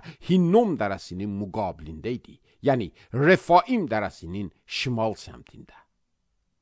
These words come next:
Bu dağın təpəsindən də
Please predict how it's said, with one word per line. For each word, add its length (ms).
Bu 100
dağın 320
təpəsindən 840
də 140